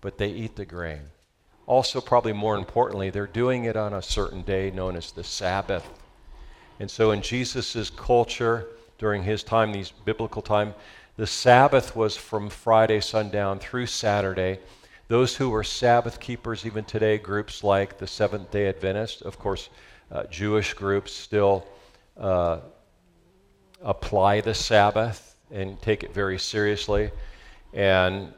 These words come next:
this was, in fact, what was happening during Jesus' day. The disciples walking through this field pick grain and they eat it, and it's on the Sabbath, so keep that in mind.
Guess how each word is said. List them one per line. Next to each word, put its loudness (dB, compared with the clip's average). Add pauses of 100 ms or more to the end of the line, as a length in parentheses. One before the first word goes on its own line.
(120)
this 2
was, 2
in -4
fact, 2
what -2
was -4
happening 4
during -4
Jesus' -6
day. 0 (1300)
The -6
disciples -2 (400)
walking 0
through -10
this -8
field -6
pick -8
grain -8
and -12
they -8
eat -10
it, -4
and -6
it's -4
on -2
the -4
Sabbath, -8
so -16
keep -14
that -4
in -8
mind. -6